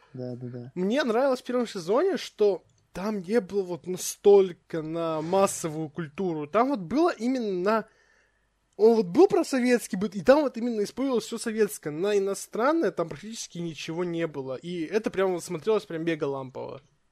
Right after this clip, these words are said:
Speaker 2: То есть это, от этого, этого прям не
Speaker 1: Да.
Speaker 2: ожидаешь.
Speaker 1: Не, не просто даже на, на советское, а вот на наше, типа, даже актуальное. Там был этот...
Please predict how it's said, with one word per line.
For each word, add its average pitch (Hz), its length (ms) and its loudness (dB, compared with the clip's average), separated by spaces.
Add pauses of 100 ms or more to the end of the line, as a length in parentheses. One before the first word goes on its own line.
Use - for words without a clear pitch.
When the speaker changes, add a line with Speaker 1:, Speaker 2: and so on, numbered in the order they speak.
(680)
Speaker 2:
То 185 60 2
есть 180 180 0 (100)
это, 180 200 4 (160)
от 180 100 2
этого, 247 240 6 (120)
этого 233 260 4
прям 202 180 4
не 202 80 6
Speaker 1:
Да. 202 60 8
Speaker 2:
ожидаешь. 156 420 -2
Speaker 1:
Не, 202 140 6
не 202 320 -2
просто 226 440 4
даже 202 320 4
на, 170 220 4
на 160 300 2
советское, 160 640 -2
а 147 100 6
вот 156 180 2
на 170 100 6
наше, 185 320 4
типа, 165 240 -4
даже 165 220 2
актуальное. 160 720 4
Там 127 300 -4 (340)
был 165 400 4
этот... 139 480 -4